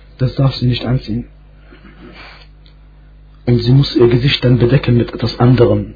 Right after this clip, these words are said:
also mit, etwa mit ihrem Khimar oder mit ihrem Jilbab. Und sie darf auch keine Handschuhe anziehen. Denn der Prophet sallallahu alaihi wasallam hat gesagt,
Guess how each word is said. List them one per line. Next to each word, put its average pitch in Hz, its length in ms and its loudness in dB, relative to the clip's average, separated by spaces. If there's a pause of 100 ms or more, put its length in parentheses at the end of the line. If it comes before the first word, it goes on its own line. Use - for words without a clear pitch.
also 98 220 -2
mit, 104 300 -2
etwa 107 240 -4
mit 101 160 -6
ihrem 104 160 -6
Khimar 110 460 -2 (640)
oder 120 220 2
mit 120 160 0
ihrem 113 200 0
Jilbab. 104 460 0 (1080)
Und 110 140 -2
sie 113 140 -6
darf 123 220 0
auch 104 120 0
keine 117 300 2
Handschuhe 120 440 0
anziehen. 98 460 -6 (520)
Denn 104 100 -2
der 120 80 -2
Prophet 120 380 0
sallallahu 113 520 0
alaihi 110 240 2
wasallam 107 280 -4
hat 104 140 -8
gesagt, 110 520 -4